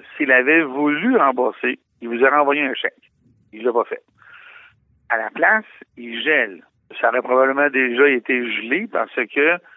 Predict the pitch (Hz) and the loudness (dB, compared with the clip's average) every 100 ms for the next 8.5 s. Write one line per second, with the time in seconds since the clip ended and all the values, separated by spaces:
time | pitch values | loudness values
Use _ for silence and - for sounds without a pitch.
0 | - - - _ 113 180 180 - 147 - | -20 -20 -20 _ -6 -4 -2 -4 -6 -2
1 | 147 127 185 196 - 110 113 123 _ _ | -2 -2 -4 -6 -8 -4 -2 -4 _ _
2 | 101 110 127 147 131 117 131 139 _ _ | -20 -6 -2 -2 -2 -2 -2 -4 _ _
3 | _ _ _ - 151 123 107 110 110 127 | _ _ _ -10 -2 0 2 0 -2 -4
4 | 170 185 147 147 175 123 117 110 113 110 | 0 0 0 -4 -2 0 0 -2 -6 -10
5 | 131 147 _ - - _ - 123 127 127 | -12 -14 _ -20 -20 _ -10 -4 -4 -2
6 | 151 147 208 214 156 143 120 175 180 196 | -6 -4 -4 -4 -6 -12 -4 -2 2 0
7 | 214 208 180 - _ - - - 202 208 | 0 -6 -14 -20 _ -12 -12 -6 -4 -4
8 | 190 147 135 196 | -6 -10 -8 -6